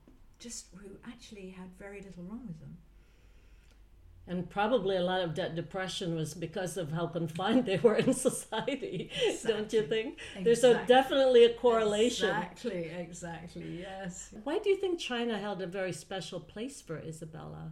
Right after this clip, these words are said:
Speaker 1: I've asked myself that. I wonder whether it's because she really was the first European eyes to see it.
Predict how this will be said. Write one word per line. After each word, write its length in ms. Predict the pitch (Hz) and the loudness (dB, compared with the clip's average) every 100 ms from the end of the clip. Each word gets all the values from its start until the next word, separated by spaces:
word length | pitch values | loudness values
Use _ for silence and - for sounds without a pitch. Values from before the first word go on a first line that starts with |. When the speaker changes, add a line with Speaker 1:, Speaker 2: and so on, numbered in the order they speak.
| 156 - - _ - - - - _ - | -14 -20 -20 _ -20 -20 -20 -20 _ -14
Speaker 1:
I've 260 | 262 381 339 | -12 -10 -10
asked 320 | 254 233 185 | -10 -10 -8
myself 400 | 175 175 170 160 160 | -8 -8 -10 -12 -12
that. 200 | 156 160 - - - _ _ - | -16 -16 -20 -20 -20 _ _ -16
I 180 | 262 320 320 | -10 -8 -8
wonder 320 | 285 277 254 | -8 -8 -10
whether 340 | 240 233 214 | -8 -8 -10
it's 160 | 202 - | -14 -16
because 540 | 208 - 202 196 - - | -18 -16 -16 -14 -14 -14
she 320 | 175 202 190 202 | -16 -16 -16 -16
really 480 | 247 302 294 294 285 | -12 -10 -10 -10 -10
was 540 | 247 226 226 - - - _ _ _ _ | -10 -10 -8 -8 -8 -14 _ _ _ _
the 140 | 208 185 - - | -18 -18 -18 -10
first 380 | 247 226 - 220 | -6 -6 -8 -12
European 800 | 190 185 185 160 - 170 160 | -12 -12 -14 -16 -12 -10 -8
eyes 400 | 156 151 156 160 - - | -10 -10 -14 -16 -20 -20
to 100 | 170 | -14
see 220 | - 160 | -12 -14
it. 300 | 180 - - | -16 -20 -20